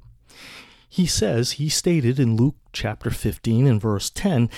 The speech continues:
"In the same way I tell you, there is rejoicing in the presence of the angels of God over one sinner who repents." Now, this repentance, what is it?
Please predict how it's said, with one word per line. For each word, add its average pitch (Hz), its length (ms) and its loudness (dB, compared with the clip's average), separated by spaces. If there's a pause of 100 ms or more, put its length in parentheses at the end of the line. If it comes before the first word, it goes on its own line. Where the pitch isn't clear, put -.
(140)
"In 175 100 4
the 185 100 4
same 240 480 2
way 202 240 6
I 170 180 -2
tell 147 340 -2
you, 143 240 -2
there 139 280 2
is 131 160 2
rejoicing 123 960 -2
in 196 160 0
the - 80 -4
presence 202 640 -6
of 135 160 -4
the 117 240 0
angels 180 600 2
of 135 220 -10
God - 540 -4 (500)
over 139 480 6
one 202 560 0
sinner - 680 -4 (1040)
who 123 140 0
repents." 185 720 0 (2750)
Now, 170 160 6
this - 300 2
repentance, - 1000 -4 (240)
what 185 260 0
is 233 260 -2
it? - 120 -20